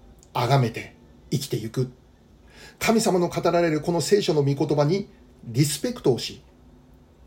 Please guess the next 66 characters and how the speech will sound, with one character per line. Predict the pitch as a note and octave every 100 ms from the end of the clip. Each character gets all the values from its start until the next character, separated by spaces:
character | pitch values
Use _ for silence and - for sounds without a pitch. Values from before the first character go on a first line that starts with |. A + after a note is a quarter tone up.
| - -
こ | - C#3+
の |
言 | C#3 - C#3+
葉 |
に | C3 B2
仕 | - C3+
え | B2+
て | A2+
生 | G#2
き | D#3
る、 | B2+
そ | -
れ | F3+
に |
従 | F3+ F#3
っ | F3
て | D#3
生 | A2+
き | C3+
る | D#3 G#3 -
と | A2
い | G2 G2+
う |
こ | G2+
と | A2
で | G#2+ A#2+ F2+ - - -
あ |
り | - -
ま | -
す | - - -
よ | -
ね。 | C3+ C3+ - - - - - - - - - - - - - - - - - - - - - - - - - -
で、 | C#3+
ま | C#3+ C#3 A#2
あ、 |
聖 | - D#3
書 | C3+
の | B2
中 | A#2
に | A#2
は、 | C3+ B2+ - - A2+
あ、 |
本 | A#2 B2
当 | D3+
に | D3+
神 | - D#3
様 | C#3 C3
と | B2+
い |
う |
存 | A#2+ A#2+
在 | A#2 A2+
を | B2 - G#2
リ | A2
ス | - - - -
ペ | C#3+
ク | C#3+
ト | A2+
し | -
て、 | A2+ -
敬 | - D#3
意 | C#3+ C3
を | A2+ A2+
表 | A2+ A2+
し | A2+ -
て、 | G2